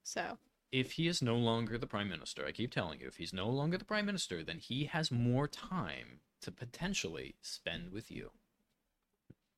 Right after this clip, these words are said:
Speaker 1: That is true.
Speaker 2: So, Justin, if you're watching,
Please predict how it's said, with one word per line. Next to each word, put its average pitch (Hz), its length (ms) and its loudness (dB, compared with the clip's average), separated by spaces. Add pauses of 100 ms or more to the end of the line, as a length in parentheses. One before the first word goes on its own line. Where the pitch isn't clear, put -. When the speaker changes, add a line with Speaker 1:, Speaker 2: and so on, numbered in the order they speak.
(320)
Speaker 1:
That 247 160 -8
is 269 180 -4
true. - 200 -6 (120)
Speaker 2:
So, - 160 6
Justin, 131 560 6
if 170 240 4
you're 156 160 8
watching, 143 500 2